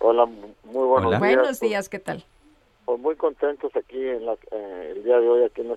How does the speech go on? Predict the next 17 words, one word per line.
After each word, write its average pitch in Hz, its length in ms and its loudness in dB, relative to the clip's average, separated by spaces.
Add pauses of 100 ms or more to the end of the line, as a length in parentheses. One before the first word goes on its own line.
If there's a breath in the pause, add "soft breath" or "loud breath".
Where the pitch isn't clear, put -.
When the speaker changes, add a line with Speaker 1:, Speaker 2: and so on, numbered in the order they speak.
Speaker 1:
ciudad 113 180 0
de 113 60 -2
Tampico, 117 720 -2
y 104 60 -8
como 104 300 -12 (120)
cualquier 120 420 -2
tam-, 120 200 -8 (260)
tamaulipecos 101 920 -4
con 107 220 -14
ganas 113 280 -4
de 110 160 -4
servir, 104 560 -4 (260)
pues, 95 100 -18 (600)
tengo 127 240 -2
la 127 100 2
aspiración 120 840 -4
de 98 240 -4